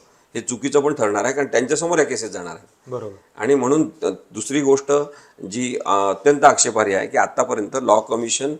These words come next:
Speaker 1: कायदे तयार करायचे किंवा प्रायव्हेट मेंबर बिलद्वारे काही जण सुचवायचे, त्याचा विचार मग लॉ कमिशन करून नवीन कायदे आणायचे. यांनी पहिल्यांदा असं झालेलं आहे की होम मिनिस्ट्रीनी स्वतः कायदे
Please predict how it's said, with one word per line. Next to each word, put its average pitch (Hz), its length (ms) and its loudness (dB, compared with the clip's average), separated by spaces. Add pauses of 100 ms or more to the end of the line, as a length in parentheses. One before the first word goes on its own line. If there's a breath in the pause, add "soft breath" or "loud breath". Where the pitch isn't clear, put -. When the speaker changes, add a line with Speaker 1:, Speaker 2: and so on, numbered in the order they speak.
(320 soft breath)
Speaker 1:
कायदे 107 340 2
तयार 95 180 2
करायचे 78 440 -14 (480 soft breath)
किंवा 127 160 0
प्रायव्हेट 127 360 4
मेंबर 123 320 -4
बिलद्वारे 120 480 0
काही 113 180 0
जण 120 140 -4
सुचवायचे, 117 460 -4
त्याचा 117 260 -4
विचार 113 320 -2
मग 113 160 -6
लॉ 107 140 2
कमिशन 113 420 -4
करून 120 280 -6 (280 soft breath)
नवीन 123 280 0
कायदे 92 260 0
आणायचे. 78 560 -10 (320 soft breath)
यांनी 139 480 2
पहिल्यांदा 151 600 2
असं 143 180 4
झालेलं 120 320 0
आहे 135 100 2
की 135 180 -10
होम 117 280 -4
मिनिस्ट्रीनी 135 680 0
स्वतः 143 340 4
कायदे 120 340 4